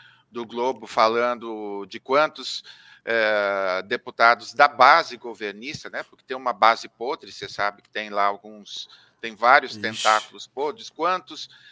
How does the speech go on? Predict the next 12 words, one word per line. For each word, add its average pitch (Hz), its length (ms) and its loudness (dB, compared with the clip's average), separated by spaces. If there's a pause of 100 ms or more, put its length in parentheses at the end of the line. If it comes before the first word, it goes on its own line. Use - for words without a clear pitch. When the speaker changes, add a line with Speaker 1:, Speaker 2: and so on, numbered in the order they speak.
(180)
Speaker 1:
eh, 117 340 0
assinaram 123 640 0
o 110 40 -16
manifesto 117 800 -6
lá, 107 160 -2
carta 131 580 4
de 110 140 -12
apoio 120 560 -14 (500)
ao 104 960 -4
Milei, 135 520 -6
enfim. 170 440 -14 (560)
Eh, 147 300 2